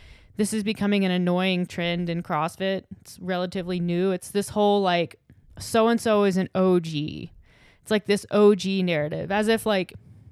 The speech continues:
being an early adopter of the sport, like, automatically makes you an expert. Like, it doesn't. Being an early adop-, like, someone who is competitive and, like, I'm gonna say this, and,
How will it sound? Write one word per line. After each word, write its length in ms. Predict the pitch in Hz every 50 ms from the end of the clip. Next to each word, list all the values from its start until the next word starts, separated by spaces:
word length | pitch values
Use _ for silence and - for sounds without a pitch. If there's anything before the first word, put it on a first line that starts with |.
| - 180
being 340 | 190 233 247 254 254 254
an 100 | 247 - -
early 420 | 196 208 214 220 220 220 208 202
adopter 520 | 190 180 165 165 185 185 - 196 185 185 180
of 80 | 170
the 80 | 165 175
sport, 580 | - - - - 190 190 180 170 165 - - - _ _ _ _ _ _ _ _ _ _ -
like, 160 | 202 202 - -
automatically 760 | - 196 208 214 214 202 196 190 190 190 196 - 208 196 190
makes 260 | 185 180 180 - -
you 100 | 185 180
an 100 | 170 -
expert. 500 | 165 175 175 - - - 139 131 110 - - _
Like, 200 | - 214 202 -
it 100 | 214 196
doesn't. 440 | 240 254 294 269 196 - - - - _ _ -
Being 220 | - 247 277 277 277
an 80 | 254
early 340 | - 214 220 240 262 262 240
adop-, 200 | 196 214 196 196
like, 160 | 220 220 -
someone 220 | - 262 269 285 262
who 100 | 254 247
is 120 | 240 226
competitive 640 | - 226 196 - 202 208 220 220 226 226 226 214 208 -
and, 140 | 190 196 196
like, 160 | 190 185 170 - - - - - - - - - _ _ -
I'm 160 | 196 208 220
gonna 160 | 233 220 208
say 240 | 185 - 196 175 175
this, 260 | 180 202 208 220 -
and, 300 | - - 196 190 - -